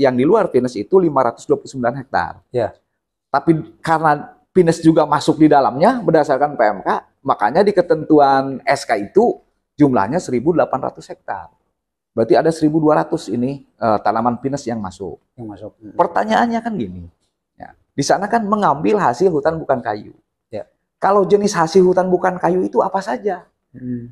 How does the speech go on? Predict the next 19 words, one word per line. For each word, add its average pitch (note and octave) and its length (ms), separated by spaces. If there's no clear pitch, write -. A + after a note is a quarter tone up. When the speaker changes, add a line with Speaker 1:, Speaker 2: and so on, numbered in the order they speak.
Speaker 1:
Gitu G#3 160
ya. D3+ 480
Di C#3+ 160
P - 160
M C#3 240
K - 80
nomor B2 960
enam B2+ 240
dua A#2+ 160
ribu A#2 160
delapan A2 240
belas A2+ 400
Speaker 2:
Ya. A2 80
Speaker 1:
tentang A#2 320
kemitraan A2+ 480
konservasi, A2 720
di - 320
Speaker 2:
Hmm. - 80
Speaker 1:
sana F#3+ 120